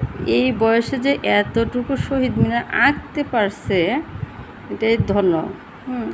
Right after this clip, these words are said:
কারণ আমি আমার স্কুলের বাচ্চাদেরকে অনেককে আমি থ্রি, ফোরেও, ফাইভেও শহীদ মিনার আঁকাটা শেখাতে পারি নাই। দুই,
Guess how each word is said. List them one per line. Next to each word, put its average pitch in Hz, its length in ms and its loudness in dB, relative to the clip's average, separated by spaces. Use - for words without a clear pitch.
কারণ 208 180 0
আমি 214 180 2
আমার 208 200 2
স্কুলের 233 380 0
বাচ্চাদেরকে 220 520 0
অনেককে 233 480 2
আমি 392 140 4
থ্রি, 240 160 0
ফোরেও, 233 440 4
ফাইভেও 208 420 2
শহীদ 220 300 4
মিনার 202 200 2
আঁকাটা 196 320 0
শেখাতে 208 380 0
পারি 180 260 2
নাই। 202 120 2
দুই, 240 120 4